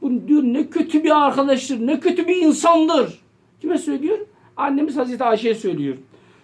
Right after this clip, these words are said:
"Sümme lemme aharece leyi et elleke veçhi."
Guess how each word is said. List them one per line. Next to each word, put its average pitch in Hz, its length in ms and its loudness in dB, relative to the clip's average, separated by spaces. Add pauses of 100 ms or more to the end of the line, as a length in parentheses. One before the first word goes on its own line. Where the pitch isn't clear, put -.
(120)
"Sümme 349 360 -2
lemme 349 240 2
aharece 320 460 -2
leyi 330 240 -2
et 311 200 -6 (120)
elleke 311 440 -4
veçhi." 240 580 -2